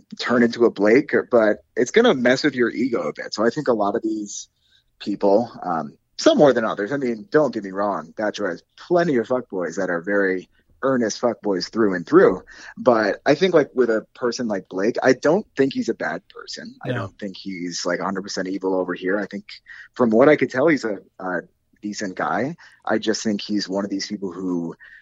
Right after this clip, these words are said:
Speaker 1: got his ego flattered really heavily, and then he got really excited about that, and then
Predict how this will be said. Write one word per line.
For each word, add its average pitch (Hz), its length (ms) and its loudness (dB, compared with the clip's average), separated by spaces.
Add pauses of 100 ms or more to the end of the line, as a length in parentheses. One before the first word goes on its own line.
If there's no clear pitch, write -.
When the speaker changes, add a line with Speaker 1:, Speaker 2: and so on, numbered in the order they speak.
(180)
Speaker 1:
got 120 220 4
his 123 280 0
ego 123 600 6
flattered 123 560 4
really 113 540 0 (340)
heavily, 160 640 0
and 110 160 -4
then 104 260 -2
he 98 680 -6 (240)
got 101 260 0
really 107 300 4
excited 120 440 0
about 143 300 2
that, 156 380 2
and 101 160 -8
then 98 300 -6